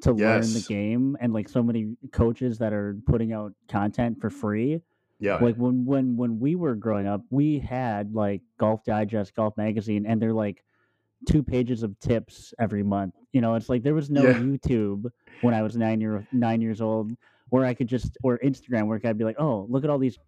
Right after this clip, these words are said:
Speaker 1: cool golf coaches that will give me a tip." Like, everything I learned was either self-taught or just, like, yeah, like, watching other people do it, um, or, yeah, reading, like, magazines or, like, golf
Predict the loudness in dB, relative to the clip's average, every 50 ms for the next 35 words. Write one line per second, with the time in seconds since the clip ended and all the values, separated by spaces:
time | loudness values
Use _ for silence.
0 | _ _ -2 0 2 2 2 0 0 -2 -2 -2 -2 -2 -2 -2 -2 -2 -2 -4
1 | -6 -4 -2 -2 -2 -2 -2 -2 -2 -4 -4 -2 0 0 0 2 0 -2 -2 -4
2 | -4 -4 -4 -2 -4 -4 -6 -6 -8 -10 -16 -20 _ _ _ _ _ _ 0 0
3 | 2 2 0 0 -2 -2 0 0 0 0 0 0 0 0 -2 -2 -2 -2 -2 -2
4 | -2 -2 -2 -2 0 0 0 -2 -2 -4 -2 0 0 0 -2 -2 -2 -2 -2 -2
5 | -2 0 -2 -2 -2 -2 -4 -4 -2 -2 -2 -4 -4 -4 -2 -2 0 0 -2 -2
6 | -4 -4 -2 0 0 0 0 0 0 0 0 0 0 -2 -2 -2 -2 0 0 0
7 | 2 0 0 -2 -4 -8 _ _ _ _ _ _ _ _ _ _ 0 0 2 2
8 | 0 -2 -2 -4 -2 -2 -2 -2 -2 -2 -2 -2 0 0 0 0 0 -2 -4 -6
9 | -6 -4 -2 0 0 -2 -2 -4 -6 -6 -6 -4 -4 -4 -4 -4 -4 -4 -2 0
10 | 0 0 0